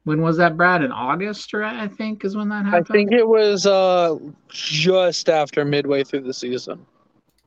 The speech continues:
Speaker 2: So that does sound pretty accurate.
Speaker 1: Yeah, I would have to look to get the exact time frame. I just remember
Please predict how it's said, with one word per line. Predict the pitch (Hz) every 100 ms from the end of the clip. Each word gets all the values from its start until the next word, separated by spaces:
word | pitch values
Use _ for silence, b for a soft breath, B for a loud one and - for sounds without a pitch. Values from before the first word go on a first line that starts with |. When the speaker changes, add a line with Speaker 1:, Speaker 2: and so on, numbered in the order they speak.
| _ _ _ _ _
Speaker 2:
So | - 139 135
that | 139
does | 139 147 127
sound | 139 135 127 -
pretty | 135 127
accurate. | 120 131 123 127 - _ _ _ _ _
Speaker 1:
Yeah, | 131 123 117 113 117 160
I | 135
would | 135
have | 139
to | 135
look | 113 120 107
to | 117
get | 120 -
the | 120 117 _
exact | - 113 120 117 - _
time | - 120 120
frame. | - 120
I | 123 123
just | 131 - -
remember | 127 120 120 120 117 107